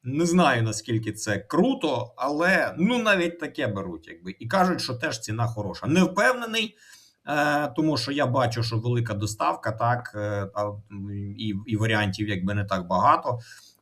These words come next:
Але, ну, от така річ, тобто такі речі люди беруть. Це я вам знову ж таки виступаю в ролі генератора ідей і не більше. Тому не серчайте, шоптесь з розумом, тому що, ну,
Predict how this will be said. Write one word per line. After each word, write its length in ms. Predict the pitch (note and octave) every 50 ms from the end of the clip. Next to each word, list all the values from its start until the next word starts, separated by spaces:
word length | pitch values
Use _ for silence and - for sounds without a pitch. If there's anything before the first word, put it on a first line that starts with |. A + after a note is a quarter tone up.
| _
Але, 340 | - G2+ B2 C#3 D#3 E3+ E3
ну, 360 | B2 B2 D3 F3+ G3+ F#3+ E3 D#3
от 240 | E3 G#3 G3+ -
така 280 | - F3+ E3 D#3+ F3+ F3+
річ, 300 | F3+ G3+ G3+ F3 - -
тобто 260 | - C3+ A#2+ - C3+
такі 400 | A#2 - F3+ F3+ - - E3 D#3
речі 420 | - E3+ G#3 A3 G#3 F#3 - C#3+ D3
люди 300 | D#3+ F#3 E3+ D3 D3 C#3+
беруть. 460 | C#3 C#3+ E3 F3+ G3 E3+ C3 A2+ -
Це 180 | - F3 F#3+
я 100 | F3 D#3+
вам 140 | D3 C#3 B2+
знову 280 | A#2 A#2 B2+ F3 F3+ D#3+
ж 100 | - -
таки 180 | C#3+ A#2+ B2+
виступаю 600 | A#2+ A2+ A#2 A#2 - - A2 - C3 C3 C3+ A#2 G#2
в 40 | G#2+
ролі 260 | A#2+ B2 A#2+ A2+ G2
генератора 680 | F#2 F#2 A#2 C3+ C#3 C#3 C#3+ C3 A2 G#2+ A2 G#2 G#2 G2
ідей 440 | G2 F#2+ G2 C#3+ D3+ C#3+ A#2+ A#2 -
і 100 | D#3 D3
не 120 | C3+ B2
більше. 400 | A#2 A2+ G#2+ G#2 F#2 - - - - -
Тому 300 | D#3+ F#3+ G#3+ F3+ - - - _ _ _ _ _ -
не 220 | G#2 C3 G3+ A3+
серчайте, 800 | G#3+ - G3+ F#3+ F#3 F#3 - G#3 A3+ A3 - F#3 - G2 F2 - _ _ _ _ _ _ _ _ _ _ _ _ _ _ _ _
шоптесь 580 | - - - G3+ A3+ - - - F3+ D#3+ C3+
з 140 | B2 A#2 A2+
розумом, 760 | - C#3+ D#3 F#3+ G#3+ A3 G3 E3+ D#3+ C3+ A#2 G#2 F#2 F2+ F2+
тому 260 | - C3 D3 D#3+ E3+
що, 260 | - - - E3 F3
ну, 500 | D#3+ D3 - G3 F3+ C#3+ B2 - C2 E2